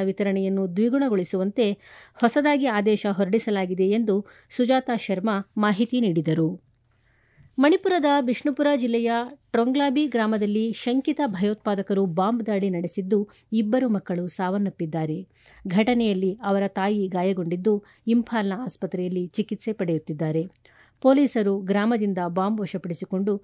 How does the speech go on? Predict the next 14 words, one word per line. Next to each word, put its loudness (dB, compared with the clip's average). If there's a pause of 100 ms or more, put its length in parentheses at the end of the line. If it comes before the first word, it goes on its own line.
(140)
ಸುರಕ್ಷಿತವಾಗಿ -2
ನಿಷ್ಕ್ರಿಯಗೊಳಿಸಿದ್ದಾರೆ. -2 (540)
ಘಟನೆಯ 0
ಬಳಿಕ -2 (440)
ಕಣಿವೆಯ 4 (100)
ಐದು 2
ಜಿಲ್ಲೆಗಳಲ್ಲಿ -2
ವ್ಯಾಪಕ -4
ಪ್ರತಿಭಟನೆ -4
ನಡೆದಿದೆ. -2 (460)
ಮುನ್ನೆಚ್ಚರಿಕಾ 2
ಕ್ರಮವಾಗಿ -2 (220)
ಈ 4
ಜಿಲ್ಲೆಗಳಲ್ಲಿನ 0